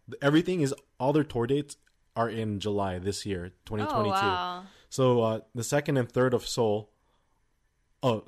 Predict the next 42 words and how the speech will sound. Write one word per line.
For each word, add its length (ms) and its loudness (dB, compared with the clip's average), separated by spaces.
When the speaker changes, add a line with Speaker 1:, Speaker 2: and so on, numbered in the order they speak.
Speaker 2:
Oh, 200 2
Speaker 1:
Seoul, 160 -2
Speaker 2:
s-, 340 -12
Speaker 1:
of 100 0
Speaker 2:
July 460 6
Speaker 1:
July 120 0
Speaker 2:
is 140 -2
in 160 -2
Seoul. 300 -2
Speaker 1:
<laughs> 0 -
are 180 6
in 120 4
Seoul. 460 -2
But 160 2
right 180 4
after, 460 0
'cause 200 0
usually, 300 -2
like, 180 0
you 100 0
know, 80 4
with, 160 2
like, 140 -2
Twice 420 0
and 80 0
everything, 360 -2
like, 140 -2
how 160 -2
they 80 2
have 140 0
a 60 0
big, 240 -2
like, 220 -4
space 420 -4
between, 400 -6
like, 180 -4
when 160 0
they 100 2
toured 280 0
here 240 2
than 180 0
Japan. 580 -4